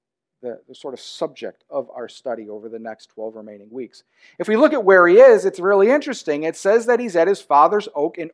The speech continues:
Ophrah. Now, this word oak is interesting because it's not the typical word for tree. Eitz is the Hebrew word for tree. This is the word elah. This is the term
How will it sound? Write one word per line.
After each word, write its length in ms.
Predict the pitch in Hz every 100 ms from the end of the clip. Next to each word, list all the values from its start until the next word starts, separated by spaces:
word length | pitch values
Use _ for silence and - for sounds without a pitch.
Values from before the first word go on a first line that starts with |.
| -
Ophrah. 340 | 214 220 123
Now, 120 | 135
this 180 | 165 165
word 220 | 262 294 294
oak 280 | 233 262 220
is 120 | 190
interesting 480 | 247 247 240 - 202
because 280 | 202 208 196
it's 180 | 208 -
not 180 | 302
the 60 | 285
typical 420 | - 190 196 185
word 260 | 147 151 147
for 140 | -
tree. 540 | 147 - 254 175 120 117 _ _ _ -
Eitz 360 | 226 - - -
is 160 | 160 131
the 100 | 131
Hebrew 240 | 151 143
word 240 | 135 127
for 140 | - 127
tree. 400 | - 139 143 180
This 260 | 170 208
is 200 | 240 202
the 100 | 165
word 300 | 147 147 147 -
elah. 540 | 143 139 165 123 - -
This 180 | 185 190
is 220 | 220 180
the 160 | 170 165
term 540 | - 156 156 156 156